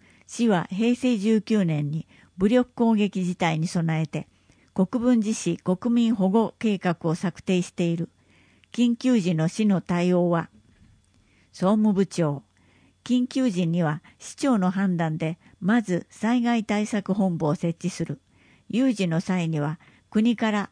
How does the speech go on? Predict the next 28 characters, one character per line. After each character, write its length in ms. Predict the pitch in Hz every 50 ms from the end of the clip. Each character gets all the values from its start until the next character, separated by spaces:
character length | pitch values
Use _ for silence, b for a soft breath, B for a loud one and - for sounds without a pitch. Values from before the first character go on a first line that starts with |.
| _ _
党 140 | - 262 254
を 80 | 208
通 300 | - - - - 180 180
じ 160 | 170 160 165 -
て 220 | - 156 143 b b b b b b _ _ -
国 320 | - 196 190 - 254 254
民 220 | 247 254 247 240
保 160 | 254 254 233 214
護 240 | 165 170 170 - - -
対 200 | 208 220 226 226
策 320 | - 226 220 214 - 202
本 280 | 214 208 208 190 175 160
部 180 | - 139 -
設 240 | - - 180 170 - -
置 120 | - 214
の 100 | 202 202
指 100 | 202 - - -
定 200 | - 202 196 190
が 120 | 180 185
あ 60 | 180
り 100 | 165 165
ま 120 | 160 160 170
す。 160 | - _ _ _ _ _ _ _ b b b b b b b b
市 160 | - - -
と 160 | - 269 254
し 100 | - -
て 120 | - 185 175
は、 200 | 160 147 151